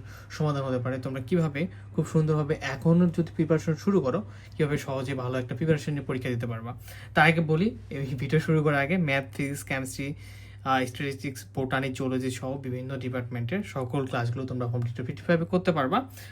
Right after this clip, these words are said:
হোম টিউটর ফিফটি, ফিফটি ফাইভের জিরো ওয়ান সেভেন সিক্স সেভেন থ্রি ফাইভ ওয়ান থ্রি জিরো এইট এই নাম্বারে WhatsApp-এ নক দে,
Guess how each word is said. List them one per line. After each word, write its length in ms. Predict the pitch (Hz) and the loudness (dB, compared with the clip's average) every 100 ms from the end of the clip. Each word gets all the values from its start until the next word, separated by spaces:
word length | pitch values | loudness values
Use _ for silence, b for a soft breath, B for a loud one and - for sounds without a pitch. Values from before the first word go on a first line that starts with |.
| B | B
হোম 100 | 151 | -4
টিউটর 220 | 143 165 165 | -4 -2 2
ফিফটি, 540 | 165 - 165 - 160 - | 2 2 0 0 -2 -2
ফিফটি 260 | - 156 165 | -6 -4 2
ফাইভের 300 | 160 156 143 | 2 2 0
জিরো 180 | 135 | 0
ওয়ান 140 | 143 143 | 0 0
সেভেন 240 | 143 147 | -2 -4
সিক্স 260 | 139 147 - | -2 -6 -4
সেভেন 140 | 147 | -4
থ্রি 160 | 135 143 | -4 -4
ফাইভ 260 | 143 131 | 0 0
ওয়ান 160 | 127 123 | 0 -2
থ্রি 160 | 131 123 | -2 -4
জিরো 180 | 123 | -2
এইট 80 | 120 | -2
এই 80 | 120 | -2
নাম্বারে 220 | 120 120 | 0 0
WhatsApp-এ 300 | 127 123 151 | 0 0 -2
নক 180 | 151 147 | -2 -2
দে, 140 | 247 | -4